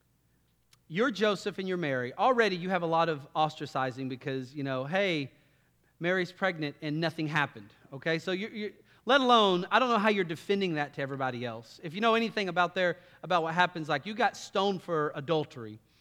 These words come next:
But nonetheless, what we find is it's ninety miles from Nazareth to Bethlehem, and she's supposed to, a woman who is at term, about to have a baby, gonna make a ninety-mile trek. E-, even if Joseph were to come in and go, "You know what, Mary?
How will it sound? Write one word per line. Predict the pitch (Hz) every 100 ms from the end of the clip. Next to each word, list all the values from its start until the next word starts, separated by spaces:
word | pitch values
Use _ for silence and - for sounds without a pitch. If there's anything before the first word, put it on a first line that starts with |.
| _ _ -
But | 226
nonetheless, | 285 262 214 233 190 - - - _ _ -
what | 233
we | 233
find | 175 226 254 214
is | 190 175 147 -
it's | 196 175
ninety | 190 196 254 262 226
miles | 208 220 196 -
from | 185
Nazareth | 170 196 185 190 -
to |
Bethlehem, | 165 185 185 151 147 131 135
and | 175 156
she's | - 254 359
supposed | 302 196 214 208 -
to, | 170 143 139 _ _ -
a |
woman | 185 247 220
who | 185 190
is | 190 170 -
at | 226 254 -
term, | 220 190 160 160
about | 156 233 240
to |
have | 196 196
a |
baby, | 180 190 165
gonna | 151 190 185
make | 202 190
a |
ninety-mile | 165 170 190 185 175 165 156
trek. | - 160 131 - - 214 233
E-, | 254
even | 269 311 403 269
if | 262 247 180 - - _ 160
Joseph | 190 262 240 220 175
were | 196
to |
come | 175 233 220
in | 220 190
and | 170
go, | 175 165
"You | 240
know | 294
what, | 247 202
Mary? | 185 185 175 165